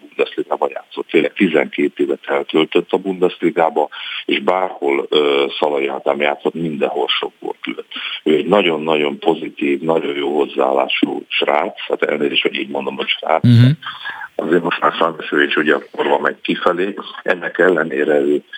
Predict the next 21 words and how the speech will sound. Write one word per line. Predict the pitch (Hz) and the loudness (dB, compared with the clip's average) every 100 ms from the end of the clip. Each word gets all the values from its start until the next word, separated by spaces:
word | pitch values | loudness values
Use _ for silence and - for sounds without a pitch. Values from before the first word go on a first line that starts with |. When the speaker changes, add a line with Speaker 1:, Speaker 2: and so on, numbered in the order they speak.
| - | -2
Speaker 1:
ő | - 80 76 78 | 0 4 2 2
az, | 92 - | 0 0
hogy | 80 | -2
a | 73 | 0
Mainzból | 80 85 82 76 67 71 67 - _ - | 0 -2 -4 -10 -2 0 0 -4 _ -6
is | - - | -4 -2
most, | 71 - - - - | -2 -4 -10 -18 -6
ö, | 76 73 - | -2 -2 0
elment, | 82 78 71 69 73 90 - | 0 0 -2 -2 -2 -4 -4
ugye, | 85 73 71 - - - - - | -2 2 2 2 -10 -16 -16 -10
ö, | - 71 69 71 73 76 | 0 4 4 6 6 4
lassan | - 87 - 76 73 | 4 2 2 -4 -4
közeledik | 78 73 71 71 | -2 2 2 0
a | - | -2
karriere | - 71 67 65 64 | 0 2 2 2 2
vége | 65 67 76 | 0 0 0
felé. | - 80 76 82 - - _ | 0 0 2 2 -2 -12 _
A | 73 | -2
Mainz | 71 76 73 - - - | 0 -2 -6 -12 -16 -2
jelenleg | 78 78 71 69 65 | 0 2 2 2 0
egy | 67 - | -2 -4